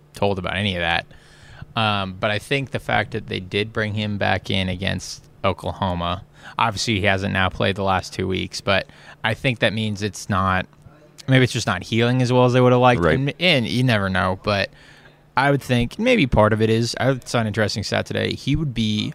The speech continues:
Speaker 1: he has nine hundred thirty rushing yards, so he's seventy yards short of his third one thousand yard season. He would only be the second O S U running back ever with three one thousand yard seasons. The other one was Terry Miller.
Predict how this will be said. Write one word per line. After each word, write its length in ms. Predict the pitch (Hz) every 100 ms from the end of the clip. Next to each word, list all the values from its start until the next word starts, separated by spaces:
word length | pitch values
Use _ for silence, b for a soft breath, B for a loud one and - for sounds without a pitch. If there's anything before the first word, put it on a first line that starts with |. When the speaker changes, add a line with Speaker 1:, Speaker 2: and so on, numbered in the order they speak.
| _
Speaker 1:
he 200 | - 117 110
has 220 | - 107
nine 200 | 110 113
hundred 140 | 117 113
thirty 220 | 117 107
rushing 300 | 98 92 104
yards, 180 | 98 98
so 100 | 104
he's 140 | 95
seventy 260 | - 110 117
yards 240 | 110 107
short 340 | - 104 98 - b b b b -
of 340 | 101 101 101
his 260 | - 98 -
third 380 | - 104 107 101
one 140 | 101
thousand 400 | 98 98 98 98
yard 220 | 95 90
season. 500 | - 104 92 92 92 - _
He 160 | -
would 160 | 110 104
only 240 | 113 110 104
be 140 | 101
the 200 | 98 95
second 500 | - - 117 - 123 - b b b b -
O 120 | 104
S 160 | 110 -
U 60 | 110
running 180 | 104
back 160 | 101 98
ever 300 | 104 95 87
with 200 | 80 95
three 440 | - 110 104 101 101
one 260 | 104 95
thousand 380 | 95 98 90 95
yard 200 | 92 90
seasons. 320 | - 95 92
The 60 | 95
other 120 | 98
one 100 | 98
was 100 | 92
Terry 220 | - 98
Miller. 300 | 90 - -